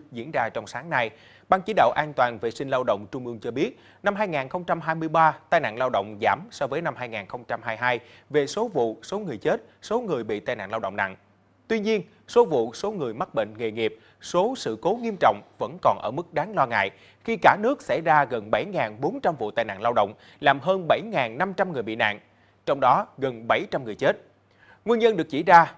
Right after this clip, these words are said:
là do doanh nghiệp, người sử dụng lao động chưa quan tâm thực hiện quy định về quản lý,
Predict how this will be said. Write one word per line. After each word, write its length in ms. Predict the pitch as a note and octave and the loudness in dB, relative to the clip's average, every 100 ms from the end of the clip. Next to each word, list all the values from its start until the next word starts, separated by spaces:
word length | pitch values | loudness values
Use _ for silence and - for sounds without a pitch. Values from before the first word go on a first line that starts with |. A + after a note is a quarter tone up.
| - | 0
là 120 | C3 | 0
do 260 | A#2+ D3+ D3 | 4 2 4
doanh 160 | G#3+ G3+ | -2 0
nghiệp, 260 | D3 - _ | -2 -2 _
người 160 | E3 E3 | 0 0
sử 120 | G#3+ | 0
dụng 200 | F3+ B2 | -4 -2
lao 120 | D3 | 0
động 200 | C#3 G#2 G#2 _ - | 0 0 -4 _ -6
chưa 160 | A#3 A#3 | -2 0
quan 200 | G#3+ G#3 | 0 2
tâm 200 | G#3 F3+ _ - | 0 0 _ -12
thực 180 | A#2+ | -10
hiện 200 | B2+ G#2+ | -8 -10
quy 200 | B2+ A#3 | -6 -4
định 240 | E3+ A2 A2+ | -2 -4 -4
về 100 | A2+ G#2 | -10 -4
quản 240 | G2+ C3+ | -6 -4
lý, 260 | C#3+ A3+ | -4 -4